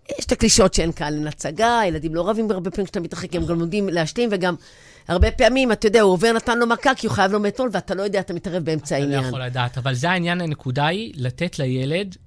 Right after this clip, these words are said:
Speaker 2: אה, לתת לילד, את יודעת, כשהילדים שלי באים אליי, הם יודעים שאם באים אליי, אחרי מריבה, הם שניהם הולכים להפסיד.
Speaker 1: עכשיו תקשיב, אני מקבלת פה שאלות, בגלל זה אני ככה מתעסקת
Speaker 2: בבקשה.
Speaker 1: כאן, כי אני מקבלת קצת שאלות שככה מעניינות, ואני... אני, אה, אה, אני באמת חושבת שלרוב ה-,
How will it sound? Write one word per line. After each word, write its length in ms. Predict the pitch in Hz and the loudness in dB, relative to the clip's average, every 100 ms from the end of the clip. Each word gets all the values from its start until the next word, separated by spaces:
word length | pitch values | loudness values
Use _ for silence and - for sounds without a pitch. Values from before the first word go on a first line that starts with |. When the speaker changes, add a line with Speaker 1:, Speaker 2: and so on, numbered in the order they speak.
| - | -8
Speaker 2:
אה, 40 | 127 123 - 117 | -4 -4 -4 -6
לתת 420 | 120 - 175 - | -6 -2 -4 -2
לילד, 300 | 143 139 160 | -2 -2 -4
את 120 | 127 | -2
יודעת, 140 | 147 151 | -2 0
כשהילדים 360 | 135 131 170 | 0 0 0
שלי 200 | - 170 | 0 0
באים 260 | 160 156 165 | 2 0 2
אליי, 180 | 143 185 | 0 2
הם 100 | 156 | 0
יודעים 220 | 143 196 | 0 0
שאם 260 | 190 151 | 2 2
באים 260 | 139 175 202 | 2 2 2
אליי, 400 | 135 147 208 233 - | 2 2 2 -2 -8
אחרי 240 | - - | -6 -2
מריבה, 420 | 180 156 147 180 | 0 0 2 2
הם 120 | 233 165 | 2 0
שניהם 220 | 165 160 | 0 0
הולכים 260 | 151 139 | -2 -2
להפסיד. 400 | 123 110 - 120 - - | -2 -6 -8 -10 -14 -16
Speaker 1:
עכשיו 200 | - 240 | -4 0
תקשיב, 300 | 233 240 226 | 2 2 2
אני 120 | 175 175 | 4 4
מקבלת 320 | 147 208 262 | 4 4 4
פה 80 | 214 | 2
שאלות, 300 | - 196 208 | 0 0 2
בגלל 140 | 170 | 0
זה 100 | 160 | 0
אני 80 | 202 | 0
ככה 200 | 190 175 | 0 -4
מתעסקת 260 | 160 156 127 | -6 -4 -2
Speaker 2:
בבקשה. 220 | 143 123 | 0 0
Speaker 1:
כאן, 200 | 143 165 | -2 -4
כי 120 | - | -4
אני 60 | 151 | -4
מקבלת 200 | 185 190 | -2 -2
קצת 180 | 208 - | -6 -4
שאלות 300 | 165 190 - | -4 -4 -6
שככה 280 | - - | -14 -8
מעניינות, 460 | 165 160 175 214 214 | -4 -4 -4 -6 -4
ואני... 260 | 175 170 175 170 | -2 0 -2 -2
אני, 260 | 175 170 | -2 0
אה, 300 | 170 165 - | 0 0 2
אה, 140 | - - - - - - - - - - - - - - - | 0 -2 -6 -8 -10 -14 -12 -8 -6 -6 -6 -8 -2 0 2
אני 120 | 180 214 | 4 6
באמת 120 | 294 | 6
חושבת 240 | - 262 | 4 4
שלרוב 380 | - 190 196 | 4 6 6
ה-, 40 | 220 | 6